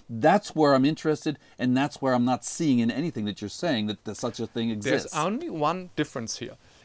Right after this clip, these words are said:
Speaker 2: If we extrapolate the knowledge that we have from Earth to a different planet, then the schedule becomes extremely vague because we don't even know that these creatures had the same biochemistry.
Speaker 1: Is there anything a schedule? What, what make,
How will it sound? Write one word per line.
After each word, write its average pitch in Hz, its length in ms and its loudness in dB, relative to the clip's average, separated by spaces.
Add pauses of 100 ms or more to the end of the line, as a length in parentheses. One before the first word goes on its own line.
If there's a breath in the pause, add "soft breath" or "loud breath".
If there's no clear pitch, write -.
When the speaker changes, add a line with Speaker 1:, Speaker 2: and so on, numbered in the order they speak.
Speaker 2:
If - 160 -10
we 208 140 -6
extrapolate 139 680 -2
the 117 80 -4
knowledge 151 340 0
that - 160 -18
we 101 80 -12
have 120 180 -6
from 107 280 -10
Earth 143 380 -2
to - 80 -6
a 120 40 -6
different 113 360 -14
planet, - 440 -6 (840 soft breath)
then 123 220 -8 (160)
the 139 120 -14
schedule 147 400 -2
becomes 127 420 -6 (140)
extremely 156 640 -6
vague 113 400 0
because 226 300 -8
we 196 80 -8
don't 147 300 -6
even 143 260 -10
know 135 160 -2
that 160 120 -6
these 151 140 -8
creatures - 360 -10
had 117 160 -8
the 123 60 -14
same 117 240 -10
biochemistry. 110 560 -4
Speaker 1:
Is 151 120 -4
there 123 160 0
anything 135 360 -4
a 82 40 -12
schedule? 85 400 -10
What, 110 200 -8
what 120 240 -6
make, 135 180 -4